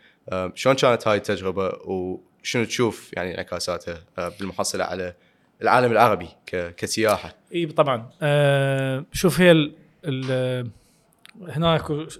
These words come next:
Speaker 2: ال-، الدول يعني بصورة عامة، ليش تسوي بطولات؟
Speaker 1: ليش؟
Speaker 2: لأنه البطولة اليوم هي كأنما منتج مال سياحة.
Speaker 1: زين.
Speaker 2: وتريد تقدمه للعالم على أرضها.
Speaker 1: أوكي.
Speaker 2: خصوصًا كأس العالم،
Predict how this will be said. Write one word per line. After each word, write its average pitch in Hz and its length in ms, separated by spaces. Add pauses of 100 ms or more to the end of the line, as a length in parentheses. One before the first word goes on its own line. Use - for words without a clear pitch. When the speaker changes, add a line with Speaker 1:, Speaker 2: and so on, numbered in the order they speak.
Speaker 2:
ال-، 143 680
الدول 147 420
يعني 123 280
بصورة 156 280
عامة، 139 400 (340)
ليش 185 140
تسوي 151 220
بطولات؟ 120 480 (920)
Speaker 1:
ليش؟ 92 400 (420)
Speaker 2:
لأنه 135 300
البطولة 143 420
اليوم 147 300
هي 143 460
كأنما 139 380
منتج 147 420 (340)
مال 127 160
سياحة. 147 420 (400)
Speaker 1:
زين. 90 340 (220)
Speaker 2:
وتريد 135 460 (240)
تقدمه 147 380
للعالم 135 560
على 131 200
أرضها. 127 540 (540)
Speaker 1:
أوكي. 92 220 (480)
Speaker 2:
خصوصًا 160 600
كأس 131 200
العالم، 120 340